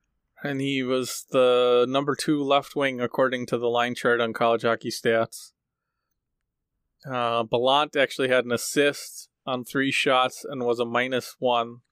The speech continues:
Gould didn't have any shots. And I think Ballant had a penalty. Thought I saw him on there. Oh, Gould did too.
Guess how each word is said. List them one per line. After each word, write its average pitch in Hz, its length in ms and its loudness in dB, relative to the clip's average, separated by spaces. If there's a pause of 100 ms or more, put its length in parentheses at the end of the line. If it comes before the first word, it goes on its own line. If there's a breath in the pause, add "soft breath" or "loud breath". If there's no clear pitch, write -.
(120)
Gould 127 260 -2
didn't 123 200 -4
have 120 220 -2
any 117 180 -2
shots. 113 540 -4 (1040 soft breath)
And 143 80 -2
I 131 60 0
think 156 200 -2
Ballant 131 380 2
had 127 120 2
a 113 60 2
penalty. 117 600 0 (1700)
Thought 135 160 -4
I 65 80 -4
saw - 280 -2
him - 100 -6
on 65 160 -4
there. 65 380 -6 (1000)
Oh, 131 180 -2
Gould 135 380 -2
did 127 220 -4
too. 127 280 -4